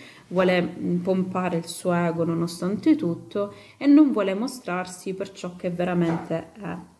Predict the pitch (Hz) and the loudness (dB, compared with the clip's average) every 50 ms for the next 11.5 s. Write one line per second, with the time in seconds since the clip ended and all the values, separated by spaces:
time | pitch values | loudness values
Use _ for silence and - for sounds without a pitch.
0 | _ _ _ _ _ _ _ _ _ - 190 - - - 208 208 - 247 214 202 | _ _ _ _ _ _ _ _ _ -4 -4 0 4 4 4 4 4 0 0 0
1 | 202 202 202 196 196 - 202 196 196 190 190 196 - - 254 214 175 175 175 180 | -2 -2 -4 -4 -4 -4 -2 0 -2 -2 -4 -6 -8 -4 -2 0 0 0 -2 -4
2 | 180 - - 190 180 175 175 175 175 175 175 - 254 277 233 226 214 214 - 180 | -8 -10 -8 -8 -4 -2 0 0 0 -2 -2 2 2 2 2 2 0 -2 -2 -4
3 | 170 175 170 180 175 175 - 185 180 175 175 - - 175 170 170 180 208 214 208 | -4 -4 -4 -4 -6 -6 -4 -4 -2 -2 -4 -4 -6 -4 -4 -2 -2 -2 -2 -4
4 | - 196 - - 190 185 170 160 160 170 - 180 - - 170 170 175 175 175 - | -6 -8 -6 -4 -4 -2 -2 -2 -4 -4 -6 -10 -10 -8 -6 -6 -6 -6 -6 -6
5 | 180 175 175 175 196 214 - - 294 285 - 175 170 165 - 180 185 190 190 - | -6 -4 -4 -2 -4 -4 -2 -2 -4 -2 -2 -2 -2 -2 0 0 -2 -2 -2 -6
6 | - - - - - - - 180 175 - 277 277 277 185 180 175 190 185 185 190 | -14 -18 -20 -20 -16 -8 -6 -6 -2 2 0 0 2 0 -2 0 0 0 0 0
7 | - - - 277 277 254 269 - 285 285 269 202 190 190 185 190 208 196 185 185 | -4 -4 2 4 4 4 4 2 0 0 0 0 -2 -2 -4 -2 -2 -2 0 0
8 | 196 196 190 185 185 185 180 175 185 233 233 226 202 190 180 - - 180 175 175 | 0 0 0 0 0 -2 -2 0 0 0 0 0 -2 -4 -4 -4 -2 0 0 0
9 | 175 175 170 185 175 175 - 185 175 175 175 - 196 190 - 269 262 240 226 190 | 0 0 -2 -4 -4 -6 -4 -6 -6 -6 -6 -8 -8 -8 -4 -2 0 0 0 -2
10 | - - - - 175 175 175 175 175 180 175 214 208 - 214 196 196 202 196 - | -2 -6 -6 -4 0 0 2 2 2 2 0 -2 -4 -4 -4 -4 -4 -4 -6 -6
11 | 196 180 175 180 175 220 220 202 - - | -4 -2 -2 0 2 2 2 2 0 -4